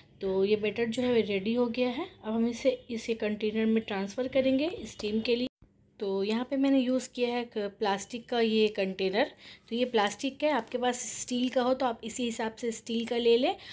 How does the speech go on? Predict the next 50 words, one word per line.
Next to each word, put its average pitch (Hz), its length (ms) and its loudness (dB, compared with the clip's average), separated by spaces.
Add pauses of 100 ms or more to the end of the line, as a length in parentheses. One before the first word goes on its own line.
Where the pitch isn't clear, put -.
(240)
और 208 160 0
उसके 220 260 -2
बाद 233 240 -2
आप, 226 260 -2
या 220 280 2
फिर 277 180 -2
आपके 262 220 0
पास 262 160 2
स्टीमर 247 380 0
हो 277 60 4
तो 269 100 -2
आप 233 100 -8
स्टीमर 226 380 -4
में 233 180 0
स्टीम 220 320 -6
कर 220 180 -4
सकते 233 360 -6
हैं। 339 180 -2 (380)
तो 247 80 -10
सबसे 254 260 -6
पहले 277 280 2
हम 277 140 2
इसमें 269 260 -4
क्या 233 160 -2
करेंगे, 226 440 0
ऑयल 220 380 -4
ग्रीस 240 300 -4
कर 220 160 -4
लेंगे 220 280 -2
ताकि 208 420 -6
जो 240 240 -4 (360)
बैटर 220 320 2
हम 262 140 2
इसमें 254 260 0
डालेंगे 214 400 2
अंडों 220 320 0
का 277 140 -2
वो 247 320 2
ज-, - 100 -8 (200)
व-, 202 500 0
स्टीम 240 280 -4
होने 240 200 2
के 240 100 0
बाद 240 140 0
चिपके 233 440 0
नहीं, 247 200 2
आसानी 208 440 -2
से 226 120 -4
निकल 196 340 0
जाए। 240 240 0